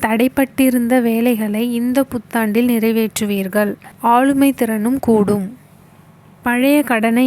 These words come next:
எவ்வாறு அடைக்கப் போகிறோமோ என்ற கவலை இனி வேண்டாம். எதிர்பார்த்து காத்திருந்த பணம் கைக்கு வரும். செவ்வாய் ஐந்தாம் வீட்டில் அமர்ந்திருக்கும் நேரத்தில் இந்த புத்தாண்டு பிறப்பதால் கர்ப்பிணி பெண்கள் கவனமாக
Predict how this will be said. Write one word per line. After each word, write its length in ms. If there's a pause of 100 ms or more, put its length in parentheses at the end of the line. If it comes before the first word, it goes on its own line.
எவ்வாறு 460
அடைக்கப் 420
போகிறோமோ 520 (100)
என்ற 280
கவலை 360 (120)
இனி 220
வேண்டாம். 480 (320)
எதிர்பார்த்து 680
காத்திருந்த 580
பணம் 380
கைக்கு 380
வரும். 340
செவ்வாய் 580
ஐந்தாம் 440
வீட்டில் 440
அமர்ந்திருக்கும் 800
நேரத்தில் 560
இந்த 200
புத்தாண்டு 580
பிறப்பதால் 680
கர்ப்பிணி 460
பெண்கள் 500
கவனமாக 640